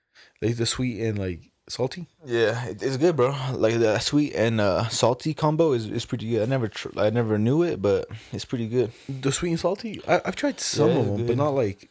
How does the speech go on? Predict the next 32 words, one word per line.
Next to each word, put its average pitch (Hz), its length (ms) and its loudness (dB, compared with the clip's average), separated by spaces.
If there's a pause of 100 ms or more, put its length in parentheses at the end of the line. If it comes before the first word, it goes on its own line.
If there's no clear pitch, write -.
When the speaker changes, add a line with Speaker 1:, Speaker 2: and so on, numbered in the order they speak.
Speaker 1:
completely 143 520 -4
all 202 160 0
of 208 80 -2
'em. 233 160 -4 (720)
Speaker 2:
Yeah. 98 300 -6 (400)
'Cause 113 120 -8
at 98 220 2
work, 123 160 -2
they - 80 -2
had 107 200 4
one. 90 200 -2
They 107 60 -4
had 110 120 2
a, 90 220 2 (160)
a 95 140 0
chocolate 110 240 2
chip - 140 -16
cookie 120 200 -4
with - 160 -10
salt 110 220 2
on 123 80 -6
top. - 340 -4 (500)
And, 98 220 -6
um, 50 460 -8
it's - 120 -4
pretty 131 200 0
good. 143 240 0 (180)
Speaker 1:
Oh, 120 80 2
with 110 160 0
the 107 100 -10
salt, 131 320 -2
huh? 110 360 -6